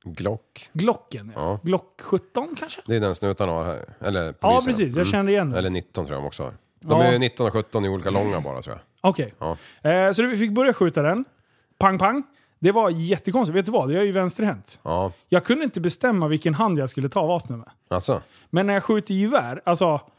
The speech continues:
Speaker 1: Ja.
Speaker 2: och sätter mot axeln, då blir jag alltid så här, då är ju höger trigger.
Speaker 1: Ja, just det.
Speaker 2: Vilket borde ju göra att jag skjuter avtryckaren
Speaker 1: Ja.
Speaker 2: med höger också.
Speaker 1: Det borde du. Borde du inte byta näve då? Nej.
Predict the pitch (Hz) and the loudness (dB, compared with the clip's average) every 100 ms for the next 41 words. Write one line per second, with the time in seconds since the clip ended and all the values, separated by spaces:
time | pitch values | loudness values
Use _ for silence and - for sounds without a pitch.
0 | _ _ _ - 160 175 175 180 185 226 | _ _ _ -2 0 2 2 0 2 2
1 | 202 - 127 151 190 175 160 147 180 160 | 0 -2 -2 0 2 2 2 0 0 -2
2 | 156 175 160 135 170 156 147 165 - - | 0 0 0 0 2 2 2 -2 -6 0
3 | 196 151 123 135 - 185 117 117 - _ | 2 2 -2 -8 0 0 0 -8 -18 _
4 | 80 95 98 208 214 185 185 214 202 220 | -2 -2 0 0 2 0 0 0 0 2
5 | 180 156 151 160 151 165 - 214 180 - | 2 4 2 0 0 -2 2 2 2 0
6 | 135 135 - _ _ _ _ _ _ _ | -2 -2 -8 _ _ _ _ _ _ _
7 | 196 185 - 226 - 160 151 156 170 143 | 2 2 2 -2 0 0 0 0 0 2
8 | 147 151 190 - - - _ 85 78 76 | 0 2 0 0 -8 -14 _ -8 -6 -6
9 | 67 64 73 82 87 101 104 110 - 104 | -6 -8 -6 -4 -2 -4 0 -2 0 -2
10 | 107 95 92 82 82 101 | -2 -2 -2 -4 0 0